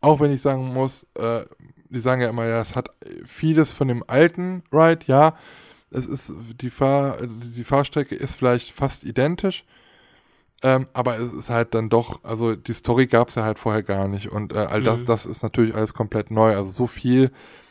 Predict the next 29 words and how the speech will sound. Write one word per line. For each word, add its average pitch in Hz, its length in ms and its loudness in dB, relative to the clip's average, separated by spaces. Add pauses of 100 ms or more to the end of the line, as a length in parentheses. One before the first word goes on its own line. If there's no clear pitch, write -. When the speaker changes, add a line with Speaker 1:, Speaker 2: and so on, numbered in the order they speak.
(180)
Speaker 1:
jetzt 120 220 -6
vom 117 280 -2
komplett 123 600 2 (160)
alten 135 800 0
übernommen 123 680 4
haben 123 200 0
sie 120 100 -2
dann 110 180 -4
halt 110 280 -6 (300)
auch 131 260 4
nicht. 127 260 -2
Klar, 110 240 2
vielleicht 113 300 -2
ein 110 60 -12
paar 110 340 0
Figuren 123 580 2
und, 110 160 -10 (680)
äh, 117 240 2 (760)
thematisch 143 680 4
vielleicht 135 400 0
auch 117 160 -4
die, 117 120 -18 (140)
das 123 180 -6
gleiche 127 360 2
Dorf 131 520 8
und 117 140 -6
sonst 127 260 0
irgendwas, 120 360 -10
aber, 120 280 4